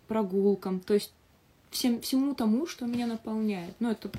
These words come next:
может быть огромный список, а может быть, там, всего парочка, троечка пунктов.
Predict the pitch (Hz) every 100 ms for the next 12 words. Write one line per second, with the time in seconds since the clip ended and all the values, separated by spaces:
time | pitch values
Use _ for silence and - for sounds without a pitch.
0 | - 214 196 190 220 214 226 196 202 -
1 | 254 - 208 190 185 196 190 190 - 180
2 | - 208 196 202 202 - - - 196 190
3 | - 180 214 220 -